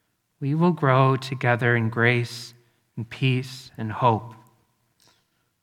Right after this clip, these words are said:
For God will forgive you. He will give you courage. He will bring you healing in full,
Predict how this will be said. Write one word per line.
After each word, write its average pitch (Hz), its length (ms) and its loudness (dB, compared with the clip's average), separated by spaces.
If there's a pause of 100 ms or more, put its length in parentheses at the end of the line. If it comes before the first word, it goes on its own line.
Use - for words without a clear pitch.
(180)
For - 180 -8
God 170 440 4
will 151 840 0
forgive 127 440 -2
you. 104 200 -10 (1040)
He 175 340 4
will 175 160 2
give 147 220 -2
you 160 420 0 (340)
courage. 120 720 0 (960)
He 185 380 6
will 170 180 2
bring 147 480 4
you 117 200 0
healing 147 600 2
in 120 140 -2
full, 131 460 0